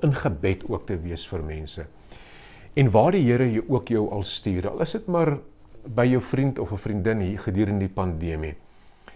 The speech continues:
die Here stuur jou met 'n doel. Miskien besef jy nie waarmee daai persoon worstel nie.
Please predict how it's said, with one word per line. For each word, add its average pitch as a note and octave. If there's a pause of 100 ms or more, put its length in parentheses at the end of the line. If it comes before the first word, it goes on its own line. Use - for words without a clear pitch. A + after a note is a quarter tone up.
(460)
die A2
Here F#3+
stuur D#3
jou D3
met A2+
'n A2+
doel. D2+ (960)
Miskien F#3
besef C#3+
jy D#3+
nie D3 (160)
waarmee A2
daai F#2
persoon G#2+
worstel E2+
nie. D2+